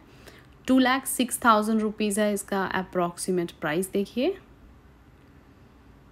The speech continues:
ये फुल सेट का अप्रॉक्सीमेट प्राइस है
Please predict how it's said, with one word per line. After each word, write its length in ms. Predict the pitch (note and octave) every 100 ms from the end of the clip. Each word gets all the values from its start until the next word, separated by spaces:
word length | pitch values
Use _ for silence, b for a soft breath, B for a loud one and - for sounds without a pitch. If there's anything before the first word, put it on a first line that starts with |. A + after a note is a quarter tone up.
| - - - - - - - - - - - - B B B - -
ये 60 | F3
फुल 320 | F3 A3 A#3
सेट 360 | A3+ G#3 F3+ -
का 200 | F#3+ F#3
अप्रॉक्सीमेट 720 | - F#3 D#3 D#3 - F3 E3+
प्राइस 380 | E3+ E3 F#3 -
है 140 | C4